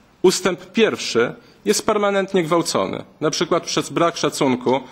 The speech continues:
dla życia nienarodzonych. Tych ludzi można zakrzyczeć,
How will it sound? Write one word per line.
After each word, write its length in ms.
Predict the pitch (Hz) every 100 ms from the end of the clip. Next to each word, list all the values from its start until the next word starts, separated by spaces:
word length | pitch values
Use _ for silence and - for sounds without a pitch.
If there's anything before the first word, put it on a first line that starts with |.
| - - 127
dla 180 | 151
życia 380 | 147 139 - 139
nienarodzonych. 800 | 135 143 139 135 110 95 92 -
Tych 220 | - 220
ludzi 200 | 220 175
można 240 | 165 131 110
zakrzyczeć, 680 | 107 - 127 - 113 -